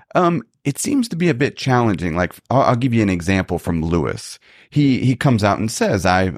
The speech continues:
I'm not necessarily fond of, of children, but I should be." He understands that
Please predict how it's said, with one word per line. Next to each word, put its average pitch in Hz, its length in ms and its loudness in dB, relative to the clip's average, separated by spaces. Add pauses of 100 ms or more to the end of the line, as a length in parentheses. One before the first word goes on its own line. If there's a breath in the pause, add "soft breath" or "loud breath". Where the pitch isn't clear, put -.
I'm 101 260 -4 (120)
not 90 260 0
necessarily 101 760 0
fond 95 480 0
of, 95 320 2
of 98 140 -2
children, 90 640 -2 (460)
but 104 200 0
I 95 140 2
should 92 360 0
be." 92 340 -6 (100)
He 107 220 0
understands 98 800 0
that 78 320 -2